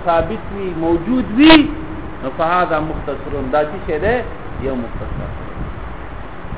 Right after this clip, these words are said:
روسته د حمد او د صلات او د بسم الله او د حمد او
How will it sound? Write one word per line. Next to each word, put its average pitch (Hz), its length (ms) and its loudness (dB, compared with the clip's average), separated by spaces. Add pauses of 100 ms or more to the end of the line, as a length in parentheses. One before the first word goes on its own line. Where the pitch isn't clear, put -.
(580)
روسته 262 300 0
د 240 100 2
حمد 269 420 2
او 247 80 4
د 226 100 0 (100)
صلات 240 440 6 (640)
او 156 100 6
د 175 100 2 (100)
بسم 196 260 -4
الله 254 300 6 (140)
او 226 80 4
د 208 160 4
حمد 262 260 2
او 208 100 2